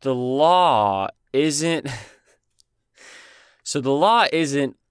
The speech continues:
a, an end-all, be-all mor-, moral stick,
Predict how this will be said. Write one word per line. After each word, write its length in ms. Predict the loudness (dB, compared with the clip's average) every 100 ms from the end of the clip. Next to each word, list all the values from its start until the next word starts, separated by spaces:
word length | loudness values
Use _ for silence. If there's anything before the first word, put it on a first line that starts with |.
| -6
a, 600 | -2 -2 -2 -2 -6 -10 _ _ _ _ _ _
an 220 | -6 -2
end-all, 420 | -2 0 2 2
be-all 420 | 0 -2 2 4 2
mor-, 280 | 2 -2 -2
moral 500 | -2 2 4 4 2
stick, 760 | -2 -6 -4 -4 -4 -6 -20